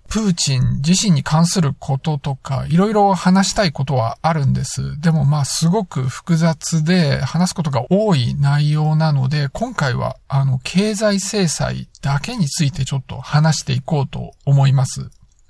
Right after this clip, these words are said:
まあ、今、諸国がですね、ロシアに対して経済制裁を行っているわけなんです。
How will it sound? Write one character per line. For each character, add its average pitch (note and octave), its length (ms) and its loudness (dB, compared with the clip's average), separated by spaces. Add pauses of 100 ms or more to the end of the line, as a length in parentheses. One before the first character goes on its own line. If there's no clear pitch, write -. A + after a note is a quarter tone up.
(1900)
ま F3 80 2
あ、 E3+ 40 2
今、 F#3 380 0
諸 - 240 -6
国 C3+ 460 -4
が B2+ 260 -2
で C#3+ 140 -4
す - 120 -2
ね、 G3+ 140 4
ロ F3 140 2
シ F3+ 120 0
ア C#3+ 60 2
に C3+ 140 2
対 D#3 240 2
し - 160 -6
て A#2 240 -8
経 F3 200 4
済 F#3 160 4
制 F#3 220 2
裁 C3+ 240 -2
を A2+ 260 -8
行 D3 240 2
っ D#3+ 200 2
て - 280 -4
い D#3 120 2
る D#3+ 80 2
わ E3 180 2
け C3+ 180 0
な B2+ 180 0
ん C#3+ 60 -2
で C3+ 120 -2
す。 B1+ 240 -8